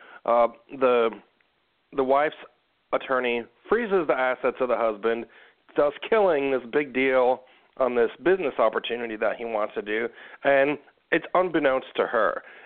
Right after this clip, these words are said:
And so, you know, they're talking, you know, the divorcing couple, um, they're trying to co-parent, and,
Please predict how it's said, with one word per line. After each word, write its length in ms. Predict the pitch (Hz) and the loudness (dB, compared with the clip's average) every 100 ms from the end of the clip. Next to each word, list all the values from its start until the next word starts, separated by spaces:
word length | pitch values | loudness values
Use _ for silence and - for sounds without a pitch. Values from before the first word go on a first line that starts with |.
| - | 0
And 260 | 127 123 - | 2 0 0
so, 360 | 139 123 120 120 | 2 4 4 2
you 60 | 131 | 0
know, 180 | 131 131 | -2 2
they're 200 | 165 196 | 2 2
talking, 680 | - 147 131 143 135 127 131 | 2 0 2 -2 -4 -4 -2
you 80 | 123 | 0
know, 160 | 120 | 0
the 100 | 117 | 0
divorcing 580 | 110 113 143 139 123 113 | -2 0 0 0 -6 -4
couple, 400 | 123 117 113 107 - - - - | -2 0 0 -2 -10 -20 -18 -6
um, 540 | 110 110 107 104 107 127 | -2 0 -2 -6 -8 -4
they're 140 | 123 | -2
trying 220 | - 131 | -2 -2
to 60 | 127 | -2
co-parent, 720 | - 117 - 131 127 127 120 | -4 -4 0 2 4 2 2
and, 180 | 110 | 0